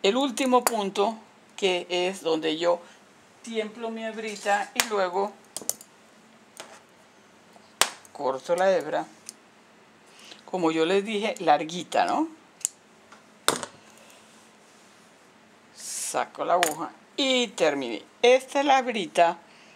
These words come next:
que les digo que ustedes la van a hacer dentro de la cadenita, así, por lo menos en un buen pedazo, para que al mover yo esta punta, porque acuérdense que esta punta va a quedar así,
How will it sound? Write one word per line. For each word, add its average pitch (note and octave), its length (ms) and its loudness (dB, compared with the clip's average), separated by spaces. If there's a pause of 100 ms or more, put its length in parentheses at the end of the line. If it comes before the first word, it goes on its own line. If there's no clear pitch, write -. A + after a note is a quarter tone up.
(240)
que A3 120 0
les G#3+ 220 0
digo F#3+ 460 0
que D#3+ 100 -6
ustedes F3 420 -4
la E3+ 120 6
van D#3 180 2
a - 20 4
hacer F#3 300 -2
dentro G3+ 360 -2
de G3 60 0
la G3 160 2
cadenita, F#3+ 720 -2 (680)
así, E4+ 340 0 (560)
por F#3 140 -2
lo F3 140 2
menos F3+ 400 -2
en D3 100 -4
un D3+ 140 -2
buen F3+ 240 2
pedazo, F#3 520 2 (460)
para F3 220 4
que E3 180 -4 (260)
al E3+ 200 4
mover E3+ 340 6
yo G3+ 100 2
esta A3+ 300 4
punta, F3 540 2
porque D3+ 240 -4
acuérdense D#3 480 -4
que - 100 -10
esta D#3+ 240 -2
punta E3 300 -2
va D#3+ 80 2
a D#3 40 -14
quedar E3 240 4
así, E3+ 240 0